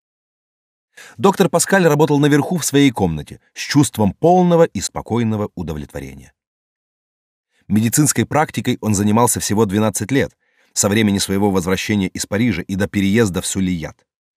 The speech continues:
Накопив немного больше ста тысяч франков, он поместил их в надёжные руки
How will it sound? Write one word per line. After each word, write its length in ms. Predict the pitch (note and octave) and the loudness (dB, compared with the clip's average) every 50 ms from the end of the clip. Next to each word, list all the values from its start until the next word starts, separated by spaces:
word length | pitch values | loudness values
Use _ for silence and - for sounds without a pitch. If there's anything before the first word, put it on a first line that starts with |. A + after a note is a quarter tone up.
| _ _ _ _ _ _ _ _ - | _ _ _ _ _ _ _ _ -4
Накопив 420 | A2 B2+ B2+ D#3+ D#3 G#3 G3+ - | -2 0 0 2 2 2 2 2
немного 380 | D#3+ D#3+ E3 E3+ F#3 F3+ D#3 D#3 | 4 4 4 6 6 4 4 4
больше 320 | C#3+ E3+ F3+ D#3 - D3 | 4 4 2 2 2 0
ста 200 | C3 - - D3+ | 0 0 0 0
тысяч 300 | - F3 D3+ C3 B2 - | 0 0 -2 -2 -4 -4
франков, 460 | - D#3+ F#3 G#3 F#3+ - - F#2 - _ - - - - - - | 0 0 2 2 2 0 -4 -6 -8 _ -20 -20 -20 -20 -6 0
он 140 | - G3+ G3 | 2 2 4
поместил 460 | - F3 F3+ F3 - - - G3+ G3 | 4 4 4 4 4 4 4 4 4
их 100 | F3 - | 4 2
в 40 | - | 2
надёжные 580 | G2+ A2 A2+ A2+ D#3 F#3 E3 C3+ D3+ D3+ C#3+ C#3 | 2 2 4 4 4 4 4 4 4 4 4 4
руки 400 | A#2+ A2 G2 D#2 - - C#2 | 4 2 0 -2 -4 -10 -14